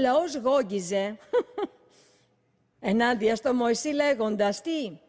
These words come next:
θα βρούμε να πιούμε τώρα;" Έξοδος δεκαέξι, εδάφιο δύο.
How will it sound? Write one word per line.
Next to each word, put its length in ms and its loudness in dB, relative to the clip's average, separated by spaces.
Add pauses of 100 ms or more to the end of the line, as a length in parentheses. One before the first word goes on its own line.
(500)
θα 220 -2
βρούμε 420 0
να 160 -2
πιούμε 380 -2
τώρα;" 440 -2 (340)
Έξοδος 420 -4
δεκαέξι, 680 -2 (1400)
εδάφιο 560 0
δύο. 440 -2